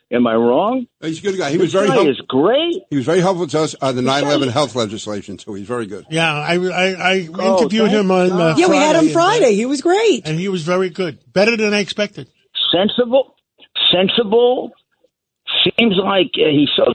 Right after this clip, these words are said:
Speaker 1: sensible he's not gonna get knocked off the track too easily. And, of course, we should see all the videos. Uh, I mean, I've seen some videos where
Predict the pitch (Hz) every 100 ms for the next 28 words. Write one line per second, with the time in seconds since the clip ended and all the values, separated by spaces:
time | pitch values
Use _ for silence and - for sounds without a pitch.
0 | - 180 170 165 160 156 135 160 151 151
1 | 143 131 123 139 - 165 123 117 - 131
2 | 135 - 139 120 135 135 196 233 - _
3 | _ _ _ _ _ _ 143 220 - 277
4 | 339 - 294 294 233 196 - 170 156 135
5 | 131 123 117 120 - 104 131 123 117 104
6 | - - - _ _ _ _ _ - 113
7 | 110 104 127 127 240 - 320 254 214 151
8 | 127 135 135 123 127 120